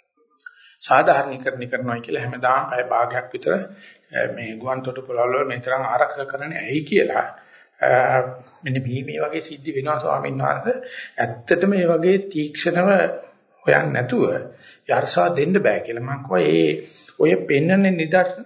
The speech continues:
ආරක්ෂා මාත්‍යාවෙන් හදපුවා. මේ ආරක්ෂාව තහවුරු කරන්න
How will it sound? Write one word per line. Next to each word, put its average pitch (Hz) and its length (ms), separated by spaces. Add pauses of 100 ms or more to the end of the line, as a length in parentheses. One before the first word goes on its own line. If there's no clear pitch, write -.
ආරක්ෂා 190 440
මාත්‍යාවෙන් 226 540
හදපුවා. - 520 (1400)
මේ 131 160
ආරක්ෂාව 135 720 (260)
තහවුරු 147 380
කරන්න 190 400